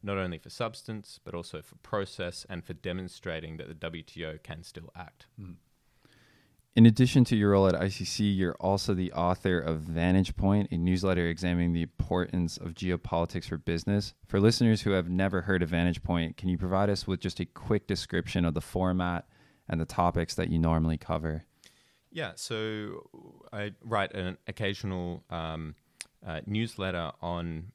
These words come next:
Speaker 1: exactly that, so geopolitics for business.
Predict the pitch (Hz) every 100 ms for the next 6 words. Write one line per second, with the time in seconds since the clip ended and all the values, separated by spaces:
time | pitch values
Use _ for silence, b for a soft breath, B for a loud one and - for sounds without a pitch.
0 | - 90 90 - 87 82 69 - 87 82
1 | - 98 90 - 87 85 - - - -
2 | 82 - 76 - - -